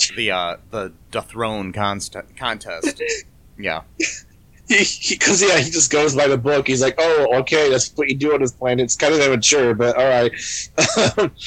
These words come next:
Speaker 2: And he's got, like, this great robot voice, too. He's like, "Your planet is really immature." Uh, <laughs> like, this, like, y-, you know, sort of metallic sound or whatever.
Speaker 1: Yeah.
Speaker 2: Um, and then they decide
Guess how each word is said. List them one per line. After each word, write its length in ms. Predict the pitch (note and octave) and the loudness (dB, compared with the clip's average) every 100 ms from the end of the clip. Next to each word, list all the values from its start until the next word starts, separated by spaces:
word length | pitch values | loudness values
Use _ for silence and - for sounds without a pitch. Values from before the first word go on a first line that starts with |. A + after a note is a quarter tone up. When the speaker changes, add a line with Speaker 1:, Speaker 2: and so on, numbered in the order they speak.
| - - - - - - | -8 -8 -10 -20 -20 -4
Speaker 2:
And 100 | D3 | 0
he's 180 | C#3+ D3 | 2 2
got, 280 | F3+ F3+ D#3 | 2 2 2
like, 120 | C#3+ | 2
this 140 | B2+ - | 2 2
great 300 | B2 C#3 A#2 | 2 0 2
robot 360 | A#2+ A#2 A#2+ | 2 2 2
voice, 300 | A2+ B2 A#2 | 2 2 0
too. 200 | - C3+ | 0 0
He's 140 | B2 B2 | 2 0
like, 160 | A2 | 0
"Your 180 | D3 D#3 | 0 0
planet 420 | - D3 C#3+ A#2+ - | 2 2 4 0 0
is 200 | B2 A2 | -2 0
really 260 | D3+ C3 | 2 2
immature." 680 | B2+ A#2 G2 - C#3 A#2 G2+ - - _ - | 2 0 -2 0 2 2 0 -6 -20 _ -2
Uh, 360 | A#2+ A#2 A#2+ A#2 - | 2 4 4 2 0
<laughs> 160 | F#3 - | 0 0
like, 100 | C3 | -2
this, 220 | B2+ - | -2 0
like, 180 | A2+ - - - - - | -2 -4 -20 -20 -20 -14
y-, 120 | - - | -14 -6
you 120 | F3 | -2
know, 220 | C#3 A#2 G#2+ | 2 2 0
sort 200 | - A2 | 0 -2
of 140 | G2+ A2+ A#2+ - | -4 -12 -16 -6
metallic 520 | G#2+ - A2 G#2 G2 | -4 0 0 2 0
sound 340 | - A2+ G#2 G#2 | 0 0 0 0
or 40 | |
whatever. 440 | G#2+ G#2 G#2+ G#2+ G#2 - - | 0 0 0 -2 -6 -12 -8
Speaker 1:
Yeah. 200 | A2 F2+ | -4 -2
Speaker 2:
Um, 500 | D#2 A2+ A2 G#2+ A2+ - - _ - - - - - - - - | 0 2 2 0 -2 -10 -20 _ -20 -20 -20 -20 -20 -16 -10 -2
and 160 | C3+ C3+ | 0 2
then 140 | C#3+ | 0
they 160 | C#3+ C3 | 2 2
decide 500 | A#2+ - B2+ B2+ | 4 4 4 4